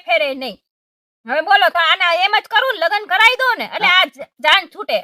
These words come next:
Speaker 2: એલા
Speaker 1: ભલે
Speaker 2: ભાઈ,
Speaker 1: એના બે છોકરા હાચવે ને એને હાચવે, દીધો એને, વિપુલ દીધો.
Speaker 2: એલા ભાઈ, હું આ ફિટ થઈ ગયો, શું કરું? આ, આ મારી જગ્યાએ તમે હોય તો ફિટ થઈ ગયા હોય, તમે આમ ન કરો,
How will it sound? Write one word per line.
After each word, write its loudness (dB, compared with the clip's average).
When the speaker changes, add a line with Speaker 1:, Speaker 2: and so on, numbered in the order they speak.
Speaker 2:
એલા 0
Speaker 1:
ભલે 8
Speaker 2:
ભાઈ, 8
Speaker 1:
એના 4
બે 6
છોકરા 2
હાચવે 4
ને 2
એને 4
હાચવે, -2
દીધો 4
એને, 0
વિપુલ -10
દીધો. -10
Speaker 2:
એલા 2
ભાઈ, 4
હું 2
આ 4
ફિટ -8
થઈ 4
ગયો, 6
શું -2
કરું? 0
આ, -4
આ 6
મારી 8
જગ્યાએ 6
તમે 0
હોય 6
તો -2
ફિટ -12
થઈ 2
ગયા 6
હોય, 6
તમે 0
આમ 6
ન 2
કરો, 0